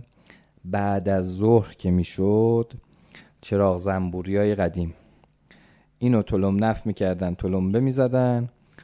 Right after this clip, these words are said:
آماده می‌کردن. از همینجا، از همین قنات آباد می‌گفتن مینداختیم، می‌رفتیم میدون قیام فعلی، میدون ملعون شاه سابق.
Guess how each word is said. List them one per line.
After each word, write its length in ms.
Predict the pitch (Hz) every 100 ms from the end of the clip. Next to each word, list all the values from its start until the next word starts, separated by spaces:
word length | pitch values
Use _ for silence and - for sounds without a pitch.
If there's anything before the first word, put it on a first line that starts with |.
| _
آماده 440 | - 101 98 98 117
می‌کردن. 840 | 135 131 131 131 123 131 131 127 - _ - - _ -
از 140 | 120 113
همینجا، 720 | 104 139 147 131 117 123 131 -
از 160 | 104
همین 160 | 110 117
قنات 340 | 107 101 95
آباد 580 | 95 101 120 135 147 156 - _ _ - _ -
می‌گفتن 420 | 113 120 - 101
مینداختیم، 540 | 104 120 110 92 95
می‌رفتیم 840 | 92 104 110 98 - 95 87 85 95 _ _ _ _ -
میدون 600 | 104 104 98 90 110 110
قیام 540 | 104 95 101 110 120 113
فعلی، 720 | - 95 87 98 117 120 120
میدون 680 | 101 90 101 104 101 113 113 _ _ _ -
ملعون 580 | 90 90 95 95 104 95
شاه 300 | - 98 95
سابق. 600 | - 92 90 110 139